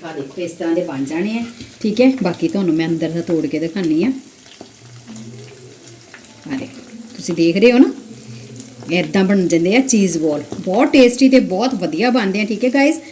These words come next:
ਤੁਸੀਂ ਬਣਾਇਓ ਤੇ ਮੈਨੂੰ ਜ਼ਰੂਰ ਦੱਸਿਓ। ਬਾਕੀ ਤੁਹਾਨੂੰ ਦਿਖਾਉਂਦੀ ਹਾਂ, ਦੇਖੋ, ਤੁਹਾਨੂੰ ਆਵਾਜ਼ ਆ ਰਹੀ ਹੋਣੀ ਹੈ ਨਾ, ਇਹ ਬਿਲਕੁਲ ਵੀ ਫਟਦੇ ਨਹੀਂ, ਕੁਛ ਨਹੀਂ ਹੁੰਦਾ, ਇਹ ਬਹੁਤ ਟੇਸਟੀ ਬਣਦੇ ਆ। ਤੁਸੀਂ ਬਣਾਇਓ ਤੇ ਮੈਨੂੰ ਕੁਮੈਂਟਾਂ ਵਿੱਚ ਜ਼ਰੂਰ ਦੱਸਿਓ,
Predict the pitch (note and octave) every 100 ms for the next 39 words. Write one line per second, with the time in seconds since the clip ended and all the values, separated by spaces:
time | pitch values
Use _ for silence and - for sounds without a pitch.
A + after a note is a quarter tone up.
0 | - - A3+ B3+ G#3+ F#3 D#3+ D3+ G3 B3+
1 | C4+ - F#3+ E3+ F3 E3+ F3 G#3 B3+ A#3+
2 | - C4+ E4 - - G3 - G#3 A3+ G#3+
3 | F#3 G3 F#3+ E3+ F#3+ E3 B2+ C3+ - -
4 | - - - - - - - - - -
5 | G#3 G3 E3+ E3 G#3 B3 A#3 B3+ C#4 B3+
6 | C#4 - - - - - - - G#3 A#3
7 | C4+ D#4+ C#4+ C#4 C4 F3+ - G#3 C#4 C#4+
8 | C#4+ C#4 C#4 - G3+ F#3+ B3+ C4 B3+ F4
9 | B3 G#3+ C4 C#4+ A#3 - A#3+ G#3 F3 E3+
10 | A3+ D#4+ - - - - B3 B3+ G#3 G3+
11 | E3+ F3+ G3 G#3 G3+ G3+ G3+ F#3 F#3+ A3
12 | F#3+ F#3+ E3 D3+ E3 G3+ A3+ - A3+ C#4